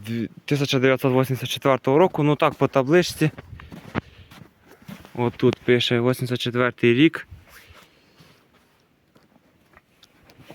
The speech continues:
І цей. І от думаю зняти вам таке відео. Ну, сорок років йому, але виглядає він покраще, чим деякі молодші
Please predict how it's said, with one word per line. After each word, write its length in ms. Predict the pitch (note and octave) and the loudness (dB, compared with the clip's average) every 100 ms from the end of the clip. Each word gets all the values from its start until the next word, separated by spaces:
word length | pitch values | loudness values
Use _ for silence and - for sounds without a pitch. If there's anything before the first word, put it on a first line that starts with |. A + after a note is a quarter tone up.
| _ - | _ -4
І 220 | B2 B2 | -2 0
цей. 520 | A#2 - A#2+ G2+ G2+ - - - - - - - _ - - - - - - - - - - - - - - - - - - - - - - - | -2 -4 0 2 0 -8 -18 -16 -16 -18 -20 -20 _ -20 -20 -18 -20 -20 -20 -20 -20 -20 -20 -20 -20 -18 -16 -16 -18 -20 -20 -20 -18 -18 -12 -4
І 100 | B2 | 0
от 180 | B2+ | 0
думаю 380 | A#2 C3+ C3 B2+ | 2 2 4 2
зняти 340 | A2+ C3+ B2 B2 | 0 -2 -2 0
вам 180 | A#2+ | 0
таке 260 | A2 - A#2+ | -2 -2 0
відео. 500 | A2+ A2+ G2 F#2+ G2+ - - - - - - - - - - - | 2 2 2 -2 -4 -14 -20 -20 -20 -20 -20 -18 -18 -16 -14 -4
Ну, 400 | C3+ D3+ C#3+ C3 - - - - - - - - - - - - - | 0 4 4 2 -6 -20 -20 -20 -20 -20 -20 -18 -18 -20 -20 -20 -12
сорок 420 | - D#3+ D3+ C3 | 2 4 4 4
років 300 | D#3 - C#3+ | 2 4 2
йому, 320 | C#3+ E3 G3+ | 4 4 4
але 280 | - C#3+ C#3+ | 4 4 4
виглядає 500 | C#3+ C#3 D3+ E3+ D#3+ | 2 2 0 0 0
він 160 | D3 C#3 | 0 0
покраще, 480 | C#3 D3+ E3 D#3 | 0 0 0 0
чим 240 | C#3 C#3 C3+ | 0 2 2
деякі 340 | C#3+ C3+ - | 2 0 2
молодші 600 | C3+ C3+ C#3 C3 - A2+ | 4 4 4 2 0 0